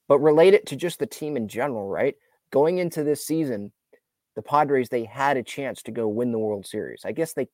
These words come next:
could still, but I don't think anyone in the, in the fan base believes they're going to, or at least definitely the majority of the fan base doesn't believe they, they're gonna go all the way, right? They might not,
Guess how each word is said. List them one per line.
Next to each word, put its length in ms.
could 360
still, 500
but 160
I 120
don't 120
think 140
anyone 360
in 100
the, 180
in 80
the 60
fan 240
base 220
believes 400
they're 100
going 360
to, 220
or 80
at 60
least 320
definitely 320
the 100
majority 460
of 40
the 60
fan 240
base 220
doesn't 340
believe 300
they, 220
they're 80
gonna 160
go 260
all 180
the 60
way, 260
right? 300
They 100
might 180
not, 100